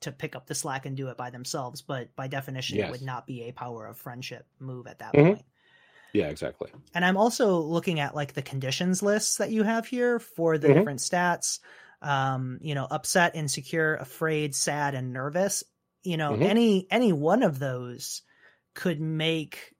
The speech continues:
Speaker 1: you know, somebody not want to be a part of a big full team attack.
Speaker 2: Yes.
Speaker 1: So I'm imagining there being some maybe G M guidance or prodding to say, "Hey, it looks like you're afraid and insecure right now. Are you sure that you, your character would wanna be a part of this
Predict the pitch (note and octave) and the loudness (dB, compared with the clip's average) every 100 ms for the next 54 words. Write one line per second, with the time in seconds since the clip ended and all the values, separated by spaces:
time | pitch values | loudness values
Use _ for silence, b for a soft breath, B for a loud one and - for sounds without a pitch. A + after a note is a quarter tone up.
0 | - E3+ D3 C#3 C3+ - E3+ D#3+ D3+ D#3 | -10 -8 -6 -6 -6 -2 -2 0 0 2
1 | D#3 D#3 D3 D3 D3 C#3 C#3 - - - | 2 0 -2 -2 -2 -4 -10 -14 -14 -8
2 | D#3 D3+ C#3+ - D3+ D3 C#3+ C#3 C3+ - | -6 -4 -6 -4 -2 -2 -4 -4 -8 -6
3 | D#3 C3+ - B2+ - - C#3 - - - | -6 -6 -10 -12 -10 -6 -6 -6 -14 -20
4 | B - F2+ - - D#3 D3 C#3+ D3 D3 | B -2 -2 -2 -6 -6 -4 -4 -2 -2
5 | C#3+ D3 C#3+ C#3+ C#3 D3 C#3+ C#3 C#3 C3+ | -2 -6 -6 -6 -6 -6 -6 -6 -6 -6
6 | - C3+ C3 B2+ B2 C3+ F3 D#3 C#3+ C3+ | -6 -6 -6 -8 -10 -12 -8 -6 -4 -4
7 | D#3 D3+ D3+ D3+ C#3+ C3+ C3+ b b b | -2 -2 -2 -4 -4 -6 -8 b b b
8 | C#3+ D#3 D3+ D3 C#3+ D3+ C3+ - D3 D3 | -2 0 0 -2 -4 -6 -4 -2 0 -2
9 | C#3+ C#3 - C#3+ C3+ C3+ C4+ B3 D#3+ G3+ | -4 -4 -4 -4 -6 -2 2 4 4 2
10 | A#3 F4 - B3 F#3 - - F3+ F3+ E3+ | 0 0 0 4 4 2 -4 2 4 4
11 | D#3+ D#3+ E3 D#3+ D3 C#3 C3+ E3+ D#3+ D3 | 2 0 0 0 -2 -6 -6 -2 0 0
12 | C#3 C#3 C3+ B2+ C#3 D3+ - E3 D#3 D3+ | -6 -6 -6 -6 -6 -4 -2 0 0 -2
13 | D3+ D3 C#3 C#3 D3 C3+ C#3+ C3+ C3+ C3 | -4 -4 -6 -6 -8 -6 -8 -6 -6 -6
14 | C3+ C#3 C3 C3 B2 C#3 B2+ B2 B2+ A#2 | -6 -6 -6 -8 -8 -6 -8 -8 -10 -10